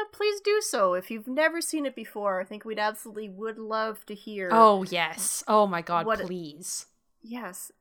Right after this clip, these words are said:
Speaker 1: To, to, to, to know what somebody thinks of this film without any nostalgia behind it. Very interested. So
Speaker 2: Yeah.
Speaker 1: please feel free to watch and email us.
Speaker 2: I, I would love to hear the take of someone with no nostalgia goggles.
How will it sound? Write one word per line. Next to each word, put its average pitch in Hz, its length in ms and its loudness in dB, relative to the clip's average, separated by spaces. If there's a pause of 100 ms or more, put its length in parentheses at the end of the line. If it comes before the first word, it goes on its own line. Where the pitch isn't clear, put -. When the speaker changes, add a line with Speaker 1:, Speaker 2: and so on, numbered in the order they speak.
(200)
Speaker 1:
To, 220 120 -6
to, 220 200 -8
to, 220 300 -8
to - 160 -4
know 262 220 4
what 349 200 0
somebody 349 420 0
thinks 330 300 -4
of 247 60 -8
this 247 160 -6
film 214 280 -4
without 220 580 -2
any 220 260 -4
nostalgia 190 560 -6
behind 165 400 -12
it. 160 140 -12
Very 208 440 -6
interested. 190 480 -12
So 220 60 -4
Speaker 2:
Yeah. 208 120 -6
Speaker 1:
please 254 480 -6 (440)
feel 285 200 0
free 262 280 -4
to 233 120 -2
watch 202 340 -2
and 190 180 -10
email 180 380 -10
us. - 420 -12 (160)
Speaker 2:
I, 208 400 2
I 202 140 4
would 226 220 0
love 226 400 4
to 277 120 -6
hear 240 360 -2
the 220 140 -6
take 208 460 -6
of 190 120 -8
someone 202 380 0
with 180 180 -4
no 185 340 2
nostalgia 170 580 -2
goggles. 156 680 -6